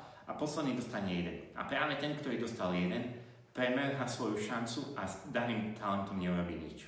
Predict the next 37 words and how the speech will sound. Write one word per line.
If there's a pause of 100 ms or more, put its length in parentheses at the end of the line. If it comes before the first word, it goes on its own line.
(680)
Ale
môže
byť
pre
nás
veľkým
prekvapením,
prečo
nič
s
daným
talentom
nerobil. (320)
Nebolo
to
preto,
že
sa
hneval, (320)
že
dostal
len
jeden. (160)
Nebolo
to
preto,
že
závidel
tým,
ktorí
dostali
viac. (600)
Ale
on
vo
svojej
odpovedi